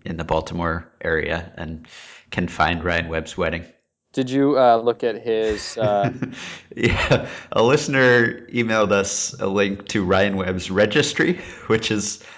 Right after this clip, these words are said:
Speaker 1: maybe a little creepy, but I can't say that we haven't encouraged that kind of behavior. I did take a look at it.
Speaker 2: I was
Speaker 1: It's, uh
Speaker 2: com-, I was completely ready to, to get him something. By the time I got there, though,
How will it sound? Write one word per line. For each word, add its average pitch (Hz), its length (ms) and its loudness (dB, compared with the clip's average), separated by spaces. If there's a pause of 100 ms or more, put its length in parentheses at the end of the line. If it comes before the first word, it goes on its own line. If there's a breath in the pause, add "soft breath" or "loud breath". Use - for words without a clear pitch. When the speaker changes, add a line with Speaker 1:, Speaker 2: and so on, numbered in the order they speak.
(360 loud breath)
Speaker 1:
maybe - 240 4
a - 60 0
little 135 560 2 (160)
creepy, 160 400 0
but 156 120 4
I 131 100 4
can't - 300 -4
say - 160 0
that 110 160 0
we 101 140 0
haven't 95 420 0
encouraged 90 520 -4
that 90 160 0
kind 98 200 -2
of 95 80 -2
behavior. 98 560 0 (400 loud breath)
I 139 140 2
did 175 480 -2
take 123 200 0
a 117 40 2
look 101 220 2
at 107 80 4
it. - 260 2 (300)
Speaker 2:
I 165 120 6
was 214 140 4
Speaker 1:
It's, - 140 -4
uh 104 340 2
Speaker 2:
com-, 160 140 -4 (140)
I 160 80 4
was 165 120 2
completely 165 840 -2
ready 127 460 0 (200)
to, 110 260 -2
to 123 140 -10
get 113 180 -2
him 113 100 -10
something. 101 380 -10
By 107 140 0
the 107 80 -2
time 123 200 -4
I 113 80 -4
got 113 220 2
there, 110 160 -2
though, 104 180 0